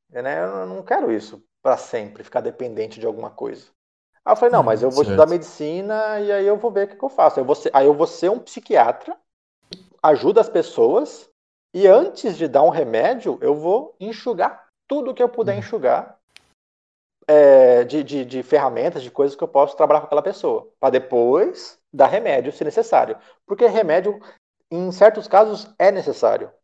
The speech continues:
Speaker 1: e é preciso ser, ser dado, né? Porque a pessoa, às vezes, precisa daquele, daquela
Speaker 2: É.
Speaker 1: força que a medicação dá. Em alguns casos, não, é só comodismo. O cara não quer nem saber, fala, "Ah, tá com dor de cabeça? Toma isso aqui. Ah, tá com
Speaker 2: Remedia
Speaker 1: distração?
Speaker 2: e
Speaker 1: Toma esse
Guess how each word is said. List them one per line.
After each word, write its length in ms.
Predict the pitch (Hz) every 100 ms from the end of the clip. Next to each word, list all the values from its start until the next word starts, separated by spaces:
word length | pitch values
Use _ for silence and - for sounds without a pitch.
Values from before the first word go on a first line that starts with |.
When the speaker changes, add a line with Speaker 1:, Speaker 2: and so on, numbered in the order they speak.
| _
Speaker 1:
e 80 | 123
é 40 | 127
preciso 500 | 190 190 160 151 117
ser, 300 | 120 110 -
ser 160 | 127
dado, 280 | 110 110 -
né? 120 | 143
Porque 140 | - 139
a 20 |
pessoa, 200 | - 135
às 60 | 135
vezes, 140 | -
precisa 400 | 170 - 147 156
daquele, 480 | 156 156 156 156 160 _ _ _
daquela 280 | 120 - 135
Speaker 2:
É. 40 |
Speaker 1:
força 500 | - - 139 160 185
que 280 | 175 170 165
a 140 | 143 151
medicação 540 | 147 135 151 - 170
dá. 200 | 143 - _ _ _ _ _ _ _ _ _ _ -
Em 100 | 175
alguns 300 | 170 190 -
casos, 500 | 170 175 208 - -
não, 320 | 196 131 101
é 60 | -
só 160 | - 180
comodismo. 580 | 175 196 175 131 101 110
O 20 |
cara 200 | 160 165
não 120 | 170
quer 100 | 175
nem 100 | 196
saber, 300 | 202 170 151
fala, 200 | 214 262
"Ah, 40 |
tá 100 | 214
com 80 | 190
dor 100 | 190
de 60 | 185
cabeça? 280 | 180 220 -
Toma 140 | 208
isso 100 | 208
aqui. 220 | 202 - -
Ah, 380 | 226 208 175 147
tá 220 | 185 180
com 60 | 117
Speaker 2:
Remedia 320 | 131 135 127
Speaker 1:
distração? 420 | 151 131 160 156
Speaker 2:
e 60 | -
Speaker 1:
Toma 160 | 165
esse 80 | 123